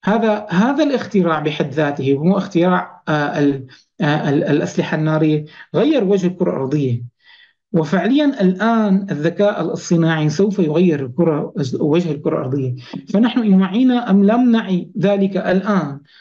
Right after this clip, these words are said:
سوف نرى ثمار هذا الكلام قريبًا جدًا. و، يعني، ومسبقًا نحن رأينا بعض، بعض هذه النتائج. فالفرق بين الذكاء والوق-، والوعي، المرحلة الماضية من وقت اختراع الكمبيوتر إلى الآن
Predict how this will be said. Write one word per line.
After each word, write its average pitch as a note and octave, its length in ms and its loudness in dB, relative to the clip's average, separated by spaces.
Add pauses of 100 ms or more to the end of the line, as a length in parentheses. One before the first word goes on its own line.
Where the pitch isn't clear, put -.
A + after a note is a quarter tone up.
(140)
سوف C4 300 0
نرى B3+ 320 0
ثمار G#3+ 320 2
هذا A3 240 2
الكلام G3+ 580 2
قريبًا G3 520 0
جدًا. C3 420 -6 (340)
و، F#3 160 4 (1080)
يعني، D#3 280 0
ومسبقًا A3+ 840 0
نحن G3+ 180 0
رأينا G#3 400 2
بعض، D3+ 380 -2
بعض E3 360 -2
هذه C#3 280 -2
النتائج. C3 480 -6 (340)
فالفرق A3 460 0
بين A3 200 2
الذكاء F#3+ 480 0
والوق-، F3+ 460 0
والوعي، D3+ 500 0 (300)
المرحلة B3 460 2
الماضية G3 460 0
من E3+ 100 2
وقت B3+ 280 -2
اختراع G3+ 640 -2
الكمبيوتر G3 520 2
إلى B3 200 0
الآن A#3 560 0